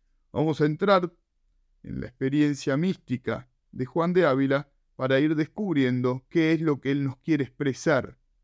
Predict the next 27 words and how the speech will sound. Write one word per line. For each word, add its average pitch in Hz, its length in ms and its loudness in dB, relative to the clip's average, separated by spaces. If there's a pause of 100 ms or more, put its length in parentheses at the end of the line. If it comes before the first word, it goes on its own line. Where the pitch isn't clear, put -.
(100)
en 123 140 -6
sus 147 220 -8
escritos, 151 600 -2 (300)
y 196 60 0
en 190 100 0
primer 226 320 2
lugar 233 300 2
abordamos 196 640 0
una 196 100 2
expresión, 180 760 0 (1080)
es - 100 -14
como 120 240 -8
un 123 140 -4
primer 135 360 0
punto 165 680 -2
dentro 131 400 -4
de 170 60 2
esta 170 180 -2
meditación, 202 600 -2
vamos 208 360 -2
a - 20 -2
abordar 180 320 2
una 190 160 0
expresión 190 580 -2
que 156 200 -2
es 294 100 2
común 185 560 -2